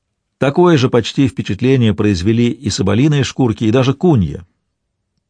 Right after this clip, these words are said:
которые были много лучше самых лучших варяжских шкурок. Резные чарки, чаши и достаканы из золота с эмалью и драгоценными каменьями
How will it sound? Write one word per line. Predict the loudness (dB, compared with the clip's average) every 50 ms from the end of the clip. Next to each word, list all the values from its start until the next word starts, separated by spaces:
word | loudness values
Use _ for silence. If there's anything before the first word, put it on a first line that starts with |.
| _ _
которые | -8 -4 -2 0 2 2 2
были | 2 2 2 2
много | 2 2 2 2 2 2 2 2
лучше | 2 4 2 2 0 0 -2 -2
самых | 0 0 0 0 0 -2 -2
лучших | -2 -2 -2 -2 -4 -4 -2
варяжских | 0 0 0 0 -2 -4 -8 -10 -10
шкурок. | -10 -8 -8 -8 -8 -8 -12 -16 _ _ _ _ _ _ _ _ _ _ _ _ _ _ _ _ _ _ _ _ _
Резные | 0 0 2 2 4 4 2 2
чарки, | 0 0 0 0 0 0 -2 -4 -8 _ _ -20 -20 -20 _
чаши | -10 -4 -2 0 0 0 0 0 -2 -2 -2
и | 0 0 -2 -2
достаканы | 0 0 -2 -2 0 -2 -2 -2 0 0 0 2 2 2 0
из | 0 0 0 0
золота | 0 0 0 0 0 2 2 0 0 -2 -4 -4
с | -2 -2
эмалью | 0 0 2 2 2 2 0 0 -2
и | -2 -4 -2
драгоценными | -2 0 0 0 0 0 -2 0 0 2 0 0
каменьями | 0 0 0 0 2 2 2 2 2 2 2 0 0 -2